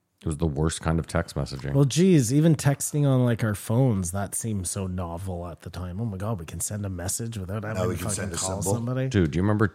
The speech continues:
Speaker 1: T nine texting? That was a fucking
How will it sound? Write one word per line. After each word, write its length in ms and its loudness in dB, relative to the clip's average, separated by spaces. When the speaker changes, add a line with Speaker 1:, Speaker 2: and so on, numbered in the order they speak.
Speaker 1:
T 320 4
nine 420 6
texting? 560 -2
That 140 0
was 120 -4
a 60 0
fucking 680 -2